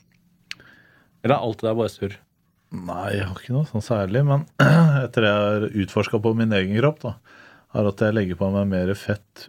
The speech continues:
Speaker 2: hvis jeg drikker, eh, brus uten sukker, enn hvis jeg drikker
Speaker 1: Ja.
Speaker 2: brus med sukker.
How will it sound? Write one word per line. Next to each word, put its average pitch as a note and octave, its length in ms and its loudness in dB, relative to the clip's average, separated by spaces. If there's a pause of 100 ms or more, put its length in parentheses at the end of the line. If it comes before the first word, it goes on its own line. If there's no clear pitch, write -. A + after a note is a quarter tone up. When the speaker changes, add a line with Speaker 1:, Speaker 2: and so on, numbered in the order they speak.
Speaker 2:
hvis G2+ 220 -4
jeg G2 320 0
drikker, F#2+ 580 -2
eh, F#2 800 0
brus F#2 400 -4
uten G#2 260 -4
sukker, A#2+ 380 -2 (540)
enn G2+ 180 0
hvis G2 160 -4
jeg G2+ 80 -2
drikker G#2 160 2
Speaker 1:
Ja. C3+ 80 2
Speaker 2:
brus F#2+ 180 0
med F2+ 160 -2
sukker. C#3 380 -2